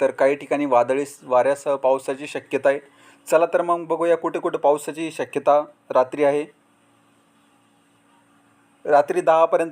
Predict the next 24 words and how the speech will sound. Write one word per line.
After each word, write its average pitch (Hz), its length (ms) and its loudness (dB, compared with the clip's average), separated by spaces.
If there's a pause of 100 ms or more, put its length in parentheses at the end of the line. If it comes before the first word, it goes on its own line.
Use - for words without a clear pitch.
काही 160 120 4
ठिकाणी 156 320 -8
ढगाळ 139 280 2
वातावरण, 143 480 2 (520)
तर 151 180 4
मध्यरात्रीला 151 920 2 (320)
मुसळधार 151 420 0
पावसाची 147 380 0
शक्यता 135 360 -8
आहे. - 320 -10 (220)
इगतपुरीच्या 170 640 0
परिसरामध्ये 156 640 0
देखील 151 260 -8
पावसाची 147 460 0
शक्यता 143 320 -6
आपल्याला 139 260 -4
बघायला 139 320 0
मिळत 135 200 -4
आहे, 143 60 -2
स्क्रीनवर 135 400 -6
दिसत 139 260 -6
असेल. 139 240 -4 (1200)
इगतपुरी, 156 560 -2
जव्हार, 151 500 2